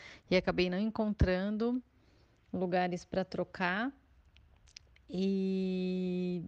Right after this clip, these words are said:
tem alguns lugares que ainda não aceita cartão de crédito, táxi também, nessa época, não aceitava cartão de crédito.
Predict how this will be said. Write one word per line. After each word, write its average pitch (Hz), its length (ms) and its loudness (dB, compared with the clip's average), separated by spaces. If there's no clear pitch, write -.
tem 214 120 4
alguns 220 320 0
lugares 220 340 0
que - 100 -4
ainda 214 140 0
não 226 140 0
aceita 226 440 -2
cartão 196 400 -2
de - 120 -8
crédito, 220 920 0
táxi 220 720 2
também, 202 540 0
nessa 196 580 0
época, 196 380 0
não 214 280 2
aceitava 214 640 2
cartão 185 360 -4
de 160 120 -8
crédito. 214 840 0